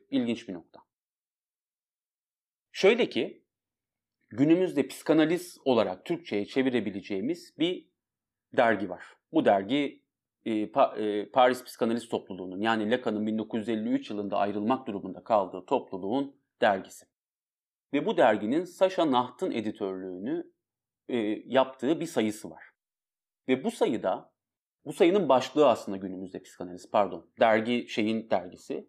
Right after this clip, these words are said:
e, derneğin dergisi. Bu bahsettiğim bin dokuz yüz elli altı yayın, yılında yayınlanan, e, sayısının başlığı da günümüzde psikanaliz.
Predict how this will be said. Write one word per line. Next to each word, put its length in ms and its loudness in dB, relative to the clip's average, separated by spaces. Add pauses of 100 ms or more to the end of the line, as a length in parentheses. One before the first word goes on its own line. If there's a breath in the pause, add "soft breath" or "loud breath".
(120)
e, 260 -6
derneğin 440 0
dergisi. 640 -8 (280)
Bu 120 0
bahsettiğim 720 0
bin 100 -2
dokuz 200 -4
yüz 100 -4
elli 200 -2
altı 260 0
yayın, 460 -6
yılında 400 -8
yayınlanan, 640 -6 (580)
e, 320 0
sayısının 560 0
başlığı 340 2
da 60 -4
günümüzde 520 -2
psikanaliz. 680 -14